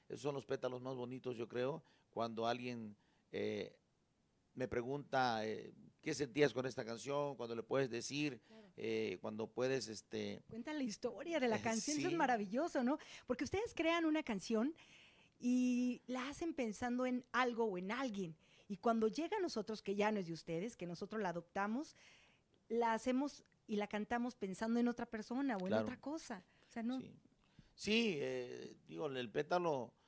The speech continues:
Speaker 1: o sea, uno de los pétalos más hermosos dentro de la música, pues, fue haber sido doblemente domi-, nominado a los Grammys, eh,
Speaker 2: Por ejemplo,
Speaker 1: internacionales,
Speaker 2: claro.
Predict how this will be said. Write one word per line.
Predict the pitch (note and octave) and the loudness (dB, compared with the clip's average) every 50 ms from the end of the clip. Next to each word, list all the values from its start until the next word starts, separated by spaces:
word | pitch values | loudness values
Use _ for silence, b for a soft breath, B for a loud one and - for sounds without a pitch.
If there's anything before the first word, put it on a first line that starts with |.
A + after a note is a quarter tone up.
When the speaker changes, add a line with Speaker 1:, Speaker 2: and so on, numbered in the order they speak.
| b b b | b b b
Speaker 1:
o | - A2 A2 | -8 -4 0
sea, | D3 D3 C#3+ | 0 0 0
uno | C#3+ D#3+ F3 E3+ | 0 0 2 2
de | D#3 | 2
los | C3+ A#2 | 2 0
pétalos | - D#3 D3+ - D#3+ C#3+ B2+ G2+ F#2+ - F#2+ | -2 -4 0 2 2 2 2 -2 -6 -10 -2
más | A#2+ C3+ D3 C#3+ | 2 2 4 4
hermosos | D3+ C3+ C#3+ D3+ D3 D#3 C#3+ | 4 2 2 2 2 2 0
dentro | C3 A#2 A#2 | 0 2 2
de | B2 A#2+ | 2 2
la | A#2+ A#2 | 2 0
música, | B2+ D3+ D3+ D3+ D3 - C#3 A2+ | 0 -2 -4 -4 -2 -2 -2 -2
pues, | - A2+ - | -2 -6 0
fue | - C3+ C#3 B2 F#2+ - b b b b b b b | 4 4 4 4 2 -4 b b b b b b b
haber | - - A#2+ B2+ | -6 -2 -2 -2
sido | A#2 B2 C#3+ C3+ B2+ A#2+ A2 F#2+ - | 0 2 2 4 4 2 0 -4 -12
doblemente | - A#2+ A#2 A#2 A2+ A2 C3+ C3+ C3+ C3 B2 C3+ C3 B2 C3 | -14 -14 -12 -12 -2 2 2 2 2 0 -2 -4 -6 -4 -4
domi-, | B2+ A#2 A2+ A2+ A2 A2+ | -4 -4 -4 -6 -8 -8
nominado | A2 A2+ A#2 A#2 A2+ A#2 B2 B2+ B2+ | -6 -6 -6 -6 -2 -2 -2 0 0
a | B2 | 0
los | A#2 A2 F#2 | -2 -2 -6
Grammys, | F#2+ A2 B2 B2 A#2+ A2 - | -4 -6 -4 -4 -6 -8 -8
eh, | A2 - | -10 -10
Speaker 2:
Por | - | -10
ejemplo, | _ _ _ _ - G#2+ | _ _ _ _ -10 -8
Speaker 1:
internacionales, | A#2 B2 A#2 - A2+ G#2+ - A2 G#2+ A#2 C3+ D3+ D3 C3 A#2+ G#2+ G#2 - | -4 -4 -4 -4 -4 -6 -8 -8 -4 -2 0 0 0 -2 -6 -10 -12 -14
Speaker 2:
claro. | - - - | -18 -20 -20